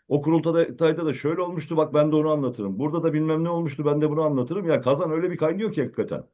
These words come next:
Katılıyor musun sen de şimdi otuz Haziran'a kadar bu süreç içerisindeki bu, şimdi dün de Özel çıktı, Özgür Özel.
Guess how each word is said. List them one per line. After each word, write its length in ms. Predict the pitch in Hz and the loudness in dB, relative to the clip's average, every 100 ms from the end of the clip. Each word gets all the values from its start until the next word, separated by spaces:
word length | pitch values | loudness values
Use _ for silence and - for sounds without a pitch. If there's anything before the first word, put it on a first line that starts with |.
| _ _ _ | _ _ _
Katılıyor 340 | - 127 185 247 | 0 0 2 0
musun 180 | 156 143 | 0 2
sen 220 | 135 117 | 4 4
de 60 | |
şimdi 180 | 110 117 | 2 0
otuz 220 | 135 147 | -2 -2
Haziran'a 360 | 175 151 156 156 | -2 0 0 2
kadar 300 | 147 139 127 | 2 2 2
bu 60 | 131 | 0
süreç 240 | 139 139 | -2 -4
içerisindeki 580 | - 135 127 131 127 123 | -2 -4 -4 -4 -2 0
bu, 100 | 123 | 0
şimdi 220 | 101 104 | 0 2
dün 100 | 139 | 4
de 60 | 127 | 4
Özel 300 | 120 135 120 | 4 4 2
çıktı, 340 | 117 107 104 | -6 -4 -2
Özgür 280 | 110 107 123 | -2 -2 0
Özel. 340 | 117 104 165 | 0 2 2